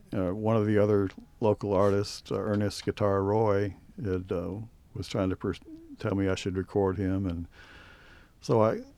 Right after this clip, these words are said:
got to talking to Super Chicken, and he was driving a truck at the time, and while he was, you know, driving his truck, he would be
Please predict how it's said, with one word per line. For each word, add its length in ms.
got 200
to 120
talking 340
to 80
Super 300
Chicken, 340
and 100
he 100
was 140
driving 360
a 80
truck 340
at 80
the 120
time, 600
and 320
while 200
he 140
was, 280
you 80
know, 120
driving 400
his 160
truck, 260
he 140
would 180
be 280